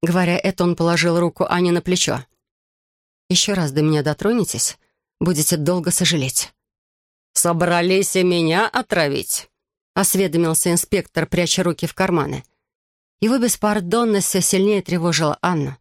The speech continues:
начавшую догадываться о его намерениях. «Обстоятельства смерти комиссара Жабера так и не прояснены.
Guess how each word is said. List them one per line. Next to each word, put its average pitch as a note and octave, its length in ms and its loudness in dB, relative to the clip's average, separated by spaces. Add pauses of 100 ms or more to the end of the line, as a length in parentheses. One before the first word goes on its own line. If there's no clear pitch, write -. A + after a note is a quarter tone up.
(160)
начавшую D#3+ 540 -2
догадываться D#3 680 -2
о D#3 80 -2
его D3 160 0
намерениях. D3 640 0 (1300)
«Обстоятельства F3 1200 0
смерти F#3 520 0
комиссара F3+ 640 0
Жабера E3+ 680 0
так - 280 -2
и F3 60 2
не F3 120 2
прояснены. E3+ 680 0